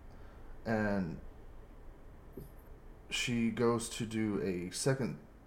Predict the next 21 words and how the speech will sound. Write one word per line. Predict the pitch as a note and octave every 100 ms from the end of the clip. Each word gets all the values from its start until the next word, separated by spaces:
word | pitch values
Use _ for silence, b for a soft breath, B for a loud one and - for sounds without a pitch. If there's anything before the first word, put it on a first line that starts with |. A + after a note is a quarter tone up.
| - -
therapy | G#2+ G2 D#2+
session, | - D2+ - E2 G#2 G#3+ - - - - - - - - - - - B B B B B B B B B B B B B B -
and | A#2 A2 G#2+ G#2+ G#2 F#2+ B B B
she's | - A2 A2
just | - -
like, | G2 E2+
"All | C3
right, | A2+ G2 - B B B B B B B B B -
so, | - C#3+ B2+ B2+
uh, | C3 C3
what's, | C3 D3 D3 -
what's | D3
going | E3+ F3+
on?" | F#3 B B B B
And | A2 G#2+ G#2 G2 - - - - - -
I | - F#2
forget | - - - E2+
this | - -
other | D#2
character's | F#2 F#2+ F#2+ F#2 F#2
name. | F#2+ G2 G2